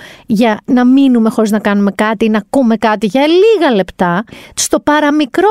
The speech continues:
που μου χάνουμε την προσοχή μας, που πια τη χάνουμε πολύ εύκολα, βουτάμε το κινητό, κοιτάμε το κινητό και αντίο στον, ε, συνομιλητή μας, στον άνθρωπο που είναι στην παρέα μας κτλ.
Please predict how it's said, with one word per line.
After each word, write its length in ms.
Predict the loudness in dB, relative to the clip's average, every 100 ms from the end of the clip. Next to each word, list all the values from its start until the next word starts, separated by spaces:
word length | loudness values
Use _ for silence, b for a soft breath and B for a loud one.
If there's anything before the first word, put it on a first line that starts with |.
| 0
που 140 | -2
μου 80 | -4
χάνουμε 560 | -2 -2 0 0 0 -2
την 100 | -2
προσοχή 500 | -2 -2 -2 0 0
μας, 240 | 0 -4 -6
που 120 | -4
πια 240 | -2 -2 -2
τη 80 | -2
χάνουμε 340 | 0 0 0
πολύ 240 | 0 0
εύκολα, 460 | 0 -4 -4 -2 -2 B B -4
βουτάμε 480 | -2 -2 -2 -2
το 100 | -4
κινητό, 420 | -2 -2 -2 -2 -4
κοιτάμε 320 | -6 -4 -2
το 80 | -2
κινητό 440 | -2 -2 0 -2 -4 B B B
και 120 | -2 0
αντίο 500 | 0 0 0 -2 -6 -12
στον, 460 | -6 -4 -2 -2
ε, 140 | -2 -2
συνομιλητή 640 | 0 0 -2 -4 -2 0
μας, 400 | 0 0 -2 -4
στον 240 | -6 -2 0
άνθρωπο 220 | 0 -2
που 60 |
είναι 100 | -2
στην 140 | -2 -2
παρέα 360 | 0 0 0
μας 120 | -2 -4
κτλ. 240 | -2